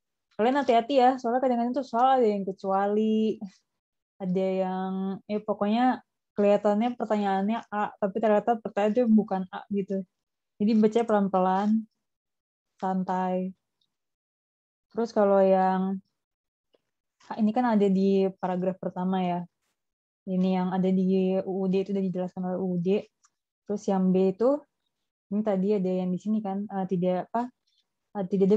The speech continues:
provinsi yang memiliki akses terhadap sumber air minum layak hingga seratus persen. Terus yang C juga ada di paragraf ketiga ya, di yang terakhir ini. Terus yang E ini penyakit diare menyebabkan kebati-,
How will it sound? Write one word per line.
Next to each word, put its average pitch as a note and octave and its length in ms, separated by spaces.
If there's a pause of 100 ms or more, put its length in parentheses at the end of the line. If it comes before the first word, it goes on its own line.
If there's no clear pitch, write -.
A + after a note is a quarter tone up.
(120)
provinsi G#3+ 320
yang A3 80
memiliki G3+ 240
akses G3+ 240
terhadap G3 320
sumber F#3+ 240
air F#3 160
minum F#3 320
layak F#3 320
hingga F3+ 240
seratus F3+ 240
persen. F#3 720 (240)
Terus F#3 240
yang F3+ 240
C A3 320
juga G3 240
ada F#3+ 160
di G3+ 80
paragraf F3+ 480
ketiga F3+ 480
ya, F#3 400
di F#3 320
yang F3 160
terakhir F3+ 320
ini. F3+ 240 (1120)
Terus G3+ 160
yang F#3+ 240
E G3 80
ini G3+ 240
penyakit G3 320
diare F#3+ 240
menyebabkan F#3+ 320
kebati-, F3+ 420